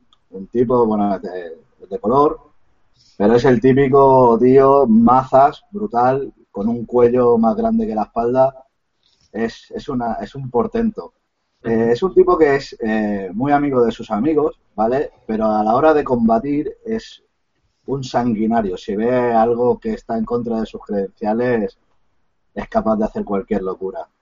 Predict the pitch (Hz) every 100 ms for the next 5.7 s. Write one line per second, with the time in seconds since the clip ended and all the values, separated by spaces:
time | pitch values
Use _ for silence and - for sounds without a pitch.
0 | _ _ - 107 104 98 92 92 92 98
1 | 98 113 120 120 123 123 120 95 185 -
2 | - 85 80 - _ _ _ _ _ 202
3 | 196 196 185 _ _ _ _ 107 110 107
4 | 98 95 90 - _ 110 107 101 104 117
5 | 120 120 120 104 90 85 80